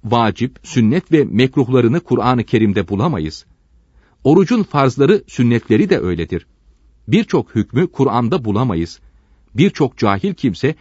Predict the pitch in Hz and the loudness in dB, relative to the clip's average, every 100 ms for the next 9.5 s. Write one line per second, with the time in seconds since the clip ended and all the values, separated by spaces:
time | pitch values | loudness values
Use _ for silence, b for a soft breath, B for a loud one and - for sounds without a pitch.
0 | b b - 185 202 - 104 165 214 160 | b b 0 2 2 -2 -2 -2 0 2
1 | 127 - 107 90 b b b 123 107 131 | 2 2 -2 -2 b b b 0 2 2
2 | 240 208 131 127 120 - 120 123 117 113 | 2 2 2 2 2 0 -2 0 0 2
3 | 110 95 101 95 98 95 92 92 85 - | 0 2 0 0 -2 -2 -4 -2 -4 -4
4 | _ _ _ _ _ - 95 156 127 123 | _ _ _ _ _ -2 0 2 2 0
5 | 117 104 110 110 120 104 110 101 107 190 | 0 0 2 2 2 0 0 2 2 2
6 | 185 131 b b _ 101 104 117 117 131 | 2 0 b b _ 0 2 2 2 0
7 | 156 202 160 b - 107 139 208 196 143 | 0 -2 -2 b -4 0 2 4 4 4
8 | 139 120 127 120 107 113 110 107 - 151 | 2 2 2 2 2 0 0 -2 0 -2
9 | 165 95 92 90 | 0 -2 -2 -2